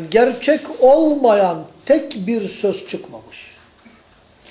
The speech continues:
Dokuz yüz elli yıl ısrarla kendilerini aynı ilaha ibadet etmeye, aynı şeriate,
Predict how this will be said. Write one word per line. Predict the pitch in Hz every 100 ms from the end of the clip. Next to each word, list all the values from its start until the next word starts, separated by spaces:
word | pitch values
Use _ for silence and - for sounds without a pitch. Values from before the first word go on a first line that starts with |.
| - - - - - - - - - - - - 185 170 - - - - - - -
Dokuz | 220 - 330 359 294
yüz | 339 302
elli | 330 285 285 285 330
yıl | 302 311 294 -
ısrarla | 269 - 254 277 302 285 269 277
kendilerini | 254 247 247 247 262 247 247 254 330 311 - - - _ _ _ _ _ _ _ _ -
aynı | 269 339 277 269 -
ilaha | 240 240 240 214 233 233 220
ibadet | 208 208 196 226 226
etmeye, | 190 185 180 185 226 - - _ _ _ _ - _ _
aynı | 214 285 262 226
şeriate, | - 208 196 220 190 190 220 233